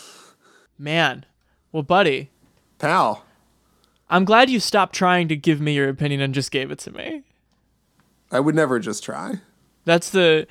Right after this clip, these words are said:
Speaker 1: that's the line I st-, I still think about that all the time. "Stop trying to hit me and hit me."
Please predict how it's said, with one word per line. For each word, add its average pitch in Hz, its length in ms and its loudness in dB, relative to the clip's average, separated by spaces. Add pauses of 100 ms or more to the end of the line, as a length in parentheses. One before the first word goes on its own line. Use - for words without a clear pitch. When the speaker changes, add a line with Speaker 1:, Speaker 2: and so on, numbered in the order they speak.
(140)
Speaker 1:
that's 269 220 2
the 302 80 2
line 220 220 0
I 185 80 0
st-, - 240 -12
I 208 120 6
still 233 200 0
think 196 160 -4
about 165 220 2
that 147 240 0 (120)
all 170 380 6
the 165 80 -4
time. 131 480 -6 (180)
"Stop 165 280 2
trying 160 180 2
to 147 80 0
hit 139 160 -4
me 143 100 -6
and 135 100 -10
hit 139 140 -8
me." - 280 -16